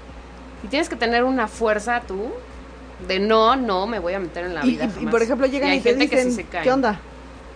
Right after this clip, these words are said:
Speaker 1: No, no, fíjate que nunca, nunca me dijeron, "Te ofrezco", porque si no se les acababa, entonces,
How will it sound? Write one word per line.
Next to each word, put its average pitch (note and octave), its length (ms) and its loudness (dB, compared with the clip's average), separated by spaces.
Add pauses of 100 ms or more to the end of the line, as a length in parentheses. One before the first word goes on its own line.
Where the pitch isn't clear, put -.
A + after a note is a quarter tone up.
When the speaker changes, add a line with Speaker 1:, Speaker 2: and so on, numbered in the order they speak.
(360)
Speaker 1:
No, A#3 260 4
no, B3 180 0
fíjate C#4 360 -8
que A#3 120 -2
nunca, C#4 500 4 (100)
nunca C4 400 4
me C4+ 120 -2
dijeron, G3+ 360 -4 (480)
"Te G3 80 -2
ofrezco", G3 480 -6
porque E3+ 180 -10
si F#3 120 -6
no F#3+ 120 -4
se G#3 100 -6
les F3+ 160 -8
acababa, D3 460 -6
entonces, C3+ 480 -14